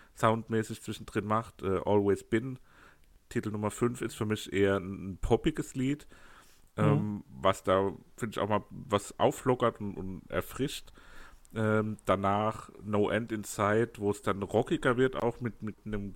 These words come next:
Speaker 1: gitarrenlastigeren Beginn vor allem. Und dann erinnert es mich aber ein bisschen zu sehr an sowas, ähm, so Santiano oder so diese Bands, wo da in der, in der Werbung als kommen, wo dann irgendwie so eine Frau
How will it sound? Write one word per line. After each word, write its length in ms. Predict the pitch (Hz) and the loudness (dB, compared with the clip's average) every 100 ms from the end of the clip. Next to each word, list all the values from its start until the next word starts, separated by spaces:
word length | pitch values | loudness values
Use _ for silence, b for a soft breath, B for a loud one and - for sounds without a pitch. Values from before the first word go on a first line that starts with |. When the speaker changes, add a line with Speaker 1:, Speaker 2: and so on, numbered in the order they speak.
| - | -12
Speaker 1:
gitarrenlastigeren 960 | - - 131 147 139 - 135 123 120 | -8 0 0 0 -4 -2 -2 0 -2
Beginn 420 | 101 - 139 170 - B B B | -4 0 -2 -2 -10 B B B
vor 220 | - - | -2 2
allem. 420 | 131 131 143 147 - - | 2 2 0 -4 -10 -4
Und 220 | 110 95 | -4 4
dann 180 | 101 123 | 6 6
erinnert 340 | 123 117 120 | 2 2 -2
es 80 | - | -2
mich 180 | 120 - | -8 -2
aber 140 | 101 104 | 2 2
ein 100 | - | 0
bisschen 280 | 113 113 - | -10 -10 -8
zu 140 | 117 | -8
sehr 400 | - 107 107 110 B B B B B | 0 4 4 2 B B B B B
an 140 | 95 92 | -8 -4
sowas, 480 | 104 92 98 - - | -4 2 0 0 -2
ähm, 500 | 98 95 92 92 90 - - - - _ - - 107 | 2 2 0 -2 -8 -14 -20 -20 -20 _ -20 -14 -8
so 180 | 95 | -6
Santiano 1120 | 90 - 87 - 95 98 104 104 104 101 98 85 | -6 -4 -6 -4 -2 0 2 0 0 2 0 0
oder 180 | 82 85 | -2 -2
so 180 | - | -2
diese 340 | 87 90 92 82 B B B - | -4 -2 -2 -2 B B B -6
Bands, 460 | - 101 104 101 - | 2 2 2 -4 -4
wo 120 | 92 | 2
da 100 | 95 | 4
in 200 | 92 90 | 2 0
der, 120 | 90 | -2
in 80 | 85 | 0
der 160 | 90 80 | 0 4
Werbung 380 | 90 101 104 90 | 4 4 0 -2
als 260 | 85 - | -4 -6
kommen, 460 | - 95 90 90 82 - | -4 -2 -2 -6 -8 -2
wo 100 | 87 | 0
dann 160 | 87 | 0
irgendwie 220 | - 90 | -2 -6
so 100 | 87 | -6
eine 100 | 87 | -6
Frau 480 | 87 - 80 90 98 | -6 -2 2 4 2